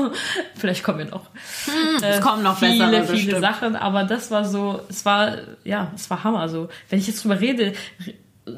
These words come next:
Speaker 2: Ich muss
Speaker 1: immer
Speaker 2: sagen,
Speaker 1: wieder.
Speaker 2: du hast ein bisschen glasige Augen, ja.
Speaker 1: Ich muss auch immer wieder mir das vor Augen halten, weil du lebst so halt deinen einen Tag und du kämpfst dich durch und denkst, okay,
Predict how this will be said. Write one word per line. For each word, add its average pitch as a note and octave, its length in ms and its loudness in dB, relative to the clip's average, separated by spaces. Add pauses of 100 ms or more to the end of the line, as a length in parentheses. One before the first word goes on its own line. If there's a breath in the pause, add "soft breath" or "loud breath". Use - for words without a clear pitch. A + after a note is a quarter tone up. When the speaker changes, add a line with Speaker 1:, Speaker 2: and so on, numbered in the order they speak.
(320)
Speaker 2:
Ich - 80 -16
muss B3 100 2
Speaker 1:
immer A#3+ 100 4
Speaker 2:
sagen, C#4 160 4
Speaker 1:
wieder. E4+ 80 4
Speaker 2:
du D#4+ 60 6
hast D#4 80 0
ein G3+ 60 -6
bisschen E4 340 0
glasige D4+ 420 2 (160)
Augen, B3+ 420 2
ja. A#3+ 240 4
Speaker 1:
Ich B3+ 60 2
muss D#4 160 0
auch A3 100 0
immer D4 240 -2
wieder B3 220 -4
mir A3+ 200 0
das A#3 160 -6
vor - 260 -6
Augen C#4+ 340 -2
halten, A3+ 340 -2
weil G#3 220 0 (840 loud breath)
du B3+ 100 -2
lebst E4+ 260 2
so D4 100 0
halt C4 160 2
deinen A#3+ 140 2
einen D4+ 200 0
Tag C#4 220 0
und G#3+ 160 2
du G#3 40 -4
kämpfst A3+ 320 -2
dich A3+ 140 -6
durch C#4 300 0
und G#3 100 2
denkst, G3+ 240 0
okay, B3+ 540 -2